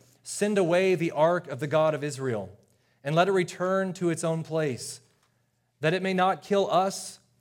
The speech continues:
and our people." For there was a deathly panic throughout the whole city. The hand of God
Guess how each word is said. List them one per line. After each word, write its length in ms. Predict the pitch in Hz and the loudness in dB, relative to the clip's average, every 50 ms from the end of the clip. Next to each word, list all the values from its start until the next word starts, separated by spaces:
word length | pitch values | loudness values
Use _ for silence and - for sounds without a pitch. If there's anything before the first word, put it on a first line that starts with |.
| _ _ _ - | _ _ _ -6
and 140 | 151 151 | 0 2
our 120 | 151 143 143 | 2 2 2
people." 500 | - - 180 175 175 - 117 95 85 - _ _ _ _ _ _ _ _ _ _ _ _ _ _ _ _ _ | 0 -4 -8 -8 -8 -8 -10 -12 -12 -16 _ _ _ _ _ _ _ _ _ _ _ _ _ _ _ _ _
For 120 | - 160 | -2 0
there 140 | 156 175 185 | 2 2 2
was 140 | 190 170 151 | 2 2 0
a 60 | 151 | -2
deathly 440 | 131 127 165 170 175 - 190 175 165 | -2 0 0 0 0 -2 -4 -6 -6
panic 400 | - - 175 175 165 151 143 - | -6 -8 -6 -4 -4 -4 -4 -6
throughout 600 | - - 160 165 160 147 151 160 156 151 - - _ _ _ - | -8 -6 -4 -2 0 0 0 -2 -4 -6 -10 -18 _ _ _ -4
the 100 | 147 143 | -4 -4
whole 360 | 123 - - 170 180 180 165 | -4 -4 -4 -2 -2 -2 -2
city. 460 | - - - 139 123 98 85 82 - _ _ _ _ _ _ _ _ _ _ _ _ _ | -4 -6 -6 -6 -6 -8 -10 -14 -18 _ _ _ _ _ _ _ _ _ _ _ _ _
The 80 | - 127 | -8 -6
hand 340 | 120 - 175 185 190 185 175 | -4 -4 -2 -2 0 0 -2
of 100 | 147 127 | -2 0
God 480 | 160 151 151 151 151 156 151 147 139 | 0 0 2 2 2 0 0 -2 -4